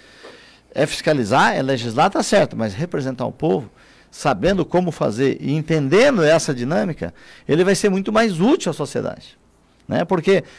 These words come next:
só fiscalizar e só legislar, o vereador parece que ele é quase que inútil pro povo, por falta desse, desse conhecimento. Tal-, talvez o nosso ouvinte aqui,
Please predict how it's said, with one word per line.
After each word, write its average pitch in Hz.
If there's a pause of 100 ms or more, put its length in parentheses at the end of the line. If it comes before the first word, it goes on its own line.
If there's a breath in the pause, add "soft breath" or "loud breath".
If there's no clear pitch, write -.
só 277
fiscalizar 139 (220 soft breath)
e 147
só 208
legislar, 165 (320 loud breath)
o 131
vereador 180
parece 214
que -
ele 277
é 233
quase 262
que 349
inútil 240
pro 147
povo, - (520 soft breath)
por 160
falta 196
desse, 196
desse 202
conhecimento. 143
Tal-, 127
talvez 156
o 147
nosso 151
ouvinte 135
aqui, -